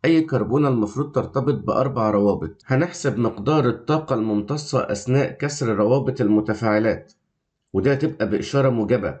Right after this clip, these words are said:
لأن الكسر بيكون طاقة ممتصة، يبقى هحسب الطاقة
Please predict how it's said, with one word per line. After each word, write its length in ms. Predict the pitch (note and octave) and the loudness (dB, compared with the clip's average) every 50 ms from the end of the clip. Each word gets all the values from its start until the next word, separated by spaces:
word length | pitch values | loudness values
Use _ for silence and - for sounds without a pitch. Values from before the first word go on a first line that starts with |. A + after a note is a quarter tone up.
| _ - | _ -2
لأن 320 | A2 G#2+ C3 D3 C#3 C3 | 0 2 4 4 4 4
الكسر 460 | A#2 G#2 - - D#3 D#3 - B2+ A#2 | 2 0 -2 -4 -4 -2 -2 -2 -2
بيكون 500 | G#2 G#2 G#2+ G#2 - - C#3+ D3 D3 C3+ | 2 2 0 0 0 0 0 2 2 0
طاقة 400 | C#3 - - C#3+ D3+ D3 - C#3+ | -2 -2 -2 -2 -2 -2 0 -2
ممتصة، 640 | A#2+ A#2 A2 G#2+ G#2 - - - - - - D#2+ E2+ - _ - | 0 2 0 0 0 -2 -2 -2 -4 -8 -8 -8 -8 -8 _ 0
يبقى 340 | G#2 G#2+ - - G#2 G2+ A#2+ | 0 0 2 2 2 2 2
هحسب 400 | C3+ C3+ - - - D3+ C#3 - - - | 0 -2 -4 -2 -2 -2 -2 -2 -6 -6
الطاقة 680 | A2+ G#2 - - - C3+ A#2+ G#2 - - F#2 E2+ - - | -6 -6 -6 -6 -4 -2 -2 -2 -4 -10 -16 -16 -18 -18